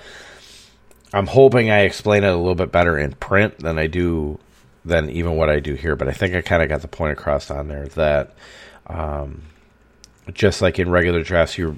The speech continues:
you're, you are better off, you are still better off waiting, um, on your quarterbacks. You don't have to get the, you don't have to get the big sexy machine. You can just get two guys that are fucking stable,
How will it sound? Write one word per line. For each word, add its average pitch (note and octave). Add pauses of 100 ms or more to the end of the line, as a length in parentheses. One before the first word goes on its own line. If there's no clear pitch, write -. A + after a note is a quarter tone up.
(120)
you're, E2
you F2+
are F2
better D#2+
off, D2+
you F#2
are F2
still G2
better F2
off E2
waiting, D#2 (880)
um, D#2 (1040)
on A2
your F2+
quarterbacks. F2+
You F#2
don't F#2+
have F2
to F#2
get F2
the, E2+ (100)
you G#2
don't F#2
have E2+
to F2+
get E2
the F2
big D#2+
sexy E2+
machine. D#2+
You C#2 (100)
can D2+ (240)
just -
get -
two A#2
guys G2
that E2+
are D2+
fucking E2
stable, F2